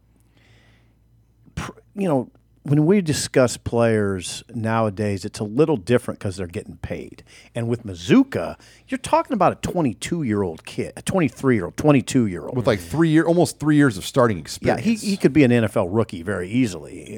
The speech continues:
Speaker 1: And people are, are very, you know, people criticize N F L players. It's no problem. So the cha-, the way college football has changed has kind of changed the way I look at how you criticize them. It's, it's easier to criticize even a freshman like Dylan Raiola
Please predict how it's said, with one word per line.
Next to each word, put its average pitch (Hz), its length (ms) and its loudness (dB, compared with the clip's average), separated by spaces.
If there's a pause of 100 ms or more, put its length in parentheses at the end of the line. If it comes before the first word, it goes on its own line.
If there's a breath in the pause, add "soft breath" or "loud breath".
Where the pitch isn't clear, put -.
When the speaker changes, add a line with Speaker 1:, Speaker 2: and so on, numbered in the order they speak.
Speaker 1:
And 101 180 -8
people 117 320 -2
are, 98 220 -2
are 104 80 -2
very, 110 440 2 (340)
you 131 80 -2
know, 90 180 -8 (160)
people 117 220 0
criticize 101 600 -2
N 101 120 -6
F 82 100 -12
L 113 140 -2
players. 87 340 -12
It's - 140 -14
no 95 120 -12
problem. 95 540 -8 (360 loud breath)
So - 120 -2
the 117 140 -4
cha-, 180 360 0
the 139 120 2
way 175 180 2
college 220 300 2
football 151 240 2
has - 100 -4
changed 143 480 -2
has - 140 -6
kind 156 220 0
of - 100 -2
changed 156 480 0
the 123 80 2
way 123 180 6
I 120 120 6
look 123 220 0
at 107 120 -4 (560 soft breath)
how - 100 0
you 120 140 2
criticize 101 760 0
them. - 280 -18 (140)
It's, - 220 -6 (160)
it's 185 200 2 (120)
easier 247 420 2
to 156 80 0
criticize 147 540 2
even 226 280 0
a 170 60 2
freshman 156 460 4
like 107 180 0
Dylan 143 220 2
Raiola 127 560 4